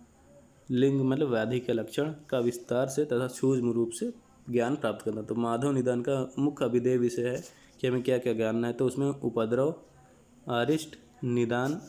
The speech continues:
और व्याधि लक्षणों मतलब लिंग का विस्तार से तथा सूक्ष्म रूप से ज्ञान प्राप्त करना आवश्यक है।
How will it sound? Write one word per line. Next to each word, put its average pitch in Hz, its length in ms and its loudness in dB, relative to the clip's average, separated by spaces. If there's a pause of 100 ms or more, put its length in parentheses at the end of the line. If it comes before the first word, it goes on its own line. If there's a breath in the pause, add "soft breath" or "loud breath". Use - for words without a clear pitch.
और 151 340 0
व्याधि 120 300 2
लक्षणों 117 340 -2
मतलब 123 280 0
लिंग 131 280 0
का 139 140 0
विस्तार 120 440 0
से 143 140 -4
तथा 127 280 -2
सूक्ष्म 120 400 2
रूप 113 160 0
से 139 160 -2
ज्ञान 120 300 -2
प्राप्त 143 340 -4
करना 117 300 -2
आवश्यक 107 440 -4
है। 98 100 -10